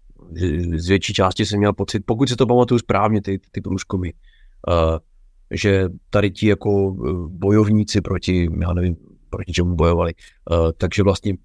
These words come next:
byli bojovníky už předtím, že, že ta pandemie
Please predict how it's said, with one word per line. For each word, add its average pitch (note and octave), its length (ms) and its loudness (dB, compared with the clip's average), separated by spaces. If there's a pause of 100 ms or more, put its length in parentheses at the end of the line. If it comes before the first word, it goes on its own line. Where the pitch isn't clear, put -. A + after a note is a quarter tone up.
(320)
byli G#2 200 4
bojovníky G2+ 520 4
už F#2+ 120 -2
předtím, D#2+ 520 -2 (380)
že, F2 280 0
že F2 140 0
ta G#2+ 100 2
pandemie F#2 500 0